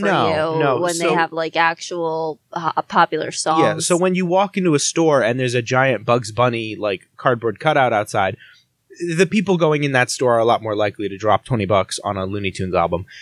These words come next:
Speaker 1: And so there came this series of, like, Looney Tunes songs, but they're all
Speaker 2: Mm.
Speaker 1: Southern. And so they had, like, country classics with the Looney Tunes and things like that. And then they got on this strange trend of the Looney Tunes,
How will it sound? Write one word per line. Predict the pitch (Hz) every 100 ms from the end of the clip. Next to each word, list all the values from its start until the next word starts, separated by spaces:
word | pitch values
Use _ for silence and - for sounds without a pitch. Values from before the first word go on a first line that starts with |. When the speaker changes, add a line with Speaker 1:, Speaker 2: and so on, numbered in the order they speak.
| - -
Speaker 1:
And | 156 165 160
so | 190 170 160 -
there | 131 147 147
came | - 175 170
this | 165 -
series | 165 156 139 127
of, | 120
like, | 123 110
Looney | 151 208 196
Tunes | 160 151 131
songs, | 143 123 110 -
but | 120
they're | 143 156
all | 147
Speaker 2:
Mm. | 139
Speaker 1:
Southern. | - - 180 135 113 92 92 - -
And | 123
so | 143
they | 139
had, | 139 131
like, | 120 -
country | 170 175 165 156 123
classics | - 170 170 - 123 - 123
with | 120
the | 131
Looney | 147 147
Tunes | - 131 113
and | 113
things | 120 110
like | 107
that. | 110 95 - _ _ -
And | 139
then | 139
they | 160
got | 156 143
on | 139 139
this | 135
strange | - 127 113 123 -
trend | 143 95 98
of | 107
the | 113
Looney | 110 127 131
Tunes, | 120 110 104 107 -